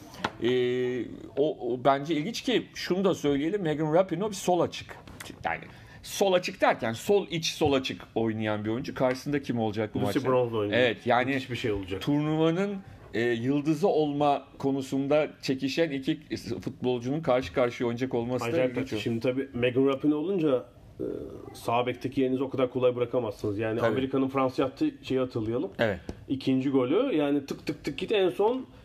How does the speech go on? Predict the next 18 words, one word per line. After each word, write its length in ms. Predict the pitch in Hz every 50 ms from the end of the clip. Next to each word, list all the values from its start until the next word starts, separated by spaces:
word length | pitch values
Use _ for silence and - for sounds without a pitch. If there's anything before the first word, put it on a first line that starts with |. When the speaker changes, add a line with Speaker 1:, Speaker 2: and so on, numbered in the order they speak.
| - - -
Speaker 2:
kim 200 | - 175 170 160
boş 180 | 147 127 -
kaldı? 560 | - 143 135 135 147 - 233 233 226 139 147 160
Rapinoe 320 | 160 160 - 147 147 127
boş 180 | 117 123 120 -
kaldı 200 | - 127 117 113
Speaker 1:
Kaldı. 100 | 98 98
Speaker 2:
ve 60 | 117 113
golü 240 | 95 113 113 117
attı. 380 | 110 104 - - - 220 226 226 - - - - - - - - - -
E, 460 | 110 113 113 113 113 113 113 113 113 - - - - -
ama 420 | 131 131 143 160 208 220 214 - - - 143
Rapinoe'da 440 | 143 143 143 - 202 202 196 196 190
da 40 | 175
şöyle 280 | 180 190 190 185 175 143
bir 40 | 135
şey 240 | - - 139 147
var. 220 | 180 226 254 269